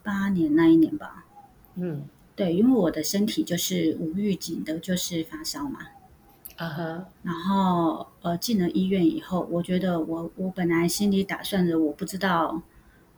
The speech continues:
Speaker 1: 会什么转变。
Speaker 2: 嗯哼。
Speaker 1: 啊，我在医院大概躺了十天。 <laughs>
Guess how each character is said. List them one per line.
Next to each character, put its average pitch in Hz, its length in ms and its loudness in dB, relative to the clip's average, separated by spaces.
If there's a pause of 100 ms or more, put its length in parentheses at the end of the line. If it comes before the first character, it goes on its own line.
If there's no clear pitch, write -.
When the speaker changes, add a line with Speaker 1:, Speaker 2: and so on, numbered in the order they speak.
(440)
Speaker 1:
会 220 240 2
什 180 140 -2
么 151 200 -2
转 - 240 -14
变。 - 260 -4 (640)
Speaker 2:
嗯 170 120 -6
哼。 175 100 0
Speaker 1:
啊， 180 180 -2
我 185 100 0
在 240 140 0
医 247 100 4
院 247 320 4
大 208 120 0
概 202 140 2
躺 - 200 -2
了 - 140 -4
十 - 220 -4
天。 165 400 -4 (380)
<laughs> - 0 -